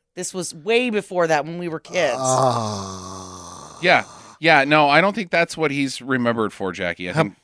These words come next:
Speaker 2: how about Harry and the Hendersons?
Speaker 1: I never watched that.
Speaker 2: Third Rock from the Sun.
Speaker 1: I never watched
Speaker 2: What?
Speaker 1: that either.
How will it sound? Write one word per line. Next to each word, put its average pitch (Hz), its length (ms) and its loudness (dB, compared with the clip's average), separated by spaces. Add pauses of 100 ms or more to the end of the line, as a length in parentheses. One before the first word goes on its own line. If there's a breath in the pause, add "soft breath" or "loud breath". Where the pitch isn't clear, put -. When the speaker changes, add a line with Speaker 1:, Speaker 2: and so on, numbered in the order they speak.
(180)
Speaker 2:
how 143 100 -4
about 147 180 6
Harry 139 280 4
and 120 100 -2
the 110 80 -4
Hendersons? 95 680 -10 (720)
Speaker 1:
I 160 160 -2
never 135 180 -4
watched 131 340 -6
that. 127 240 -2
Speaker 2:
Third 175 160 8
Rock 151 200 8
from 127 160 -4
the 107 60 -4
Sun. 80 320 -10 (340)
Speaker 1:
I 165 120 -4
never 147 200 -4
watched 139 240 -2
Speaker 2:
What? 523 320 10
Speaker 1:
that 131 60 0 (120)
either. 143 100 -8